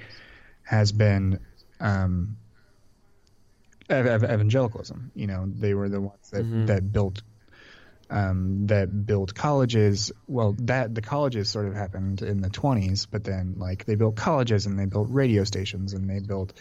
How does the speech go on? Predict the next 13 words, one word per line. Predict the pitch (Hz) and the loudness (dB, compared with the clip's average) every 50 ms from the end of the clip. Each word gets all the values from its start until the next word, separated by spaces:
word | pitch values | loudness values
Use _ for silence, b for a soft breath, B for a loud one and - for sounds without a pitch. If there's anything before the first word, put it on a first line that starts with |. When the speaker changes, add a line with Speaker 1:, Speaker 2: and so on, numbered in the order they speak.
| B B B B B B B B B B B B _ - | B B B B B B B B B B B B _ 2
Speaker 1:
publishing | 143 147 147 139 - - 107 104 | 2 4 4 2 2 2 0 2
companies | 104 104 95 92 95 92 90 92 92 87 90 | 2 0 -2 -2 -2 -4 -6 -4 -4 -4 -4
and | 101 98 101 101 | -4 -4 -4 -4
they, | 101 101 98 101 101 - - - | -4 -4 -6 -8 -10 -16 -16 -8
you | - 110 | -6 -4
know, | 101 95 92 95 | -2 -2 -2 -2
they | 92 104 101 | 0 0 -2
built | 101 101 110 107 107 | 0 2 0 0 2
this | 110 101 - | 0 0 0
entire | 104 104 107 - - 117 107 104 101 | 0 0 0 0 0 2 2 2 2
network | 104 101 107 110 110 101 - 104 101 104 | 4 4 4 4 4 2 2 0 0 0
of | 104 95 | 0 -2
influence. | 98 101 104 107 - - - - 131 135 - - - | -2 -2 -2 -2 -4 -8 -8 -8 -4 -4 -4 -4 -4